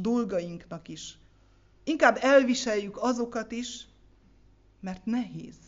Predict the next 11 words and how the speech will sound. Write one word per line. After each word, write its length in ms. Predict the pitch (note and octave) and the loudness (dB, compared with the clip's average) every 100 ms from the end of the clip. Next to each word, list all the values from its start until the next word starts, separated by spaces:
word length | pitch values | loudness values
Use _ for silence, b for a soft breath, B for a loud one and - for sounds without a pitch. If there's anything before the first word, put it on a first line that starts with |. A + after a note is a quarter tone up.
| - _ | -20 _
a 140 | - D#3+ | -20 -12
változás. 960 | F#3 D#3 D#3 E3 D#3+ - - - - - _ _ b b b b b - _ _ - | -10 -10 -12 -18 -18 -16 -16 -18 -18 -20 _ _ b b b b b -20 _ _ -8
Nehéz 540 | G#3+ D4+ C#4 A3+ - | 0 2 4 2 -2
szembenézni 1000 | - C4 B3+ G#3 F#3 F3 D#3+ - - E3 - - - | -2 2 4 4 2 -2 -8 -14 -16 -16 -20 -20 -14
a 100 | - | -2
változás 600 | A3+ A#3 A#3 F#3 E3+ E3+ | 2 2 -2 -6 -6 -6
szükségességével, 1080 | - B3 B3 - A3 G#3 G3+ G#3+ G3 G3+ G3+ | -8 -6 -6 -8 -6 -6 -6 -10 -8 -4 -4
és 120 | G3 | -6
talán 260 | - G#3+ A3 | -4 -2 0
még 240 | B3+ D4+ | 0 0
nehezebb 640 | G#3+ G3+ F#3 F3+ D#3+ D#3 | -2 -4 -6 -6 -4 -6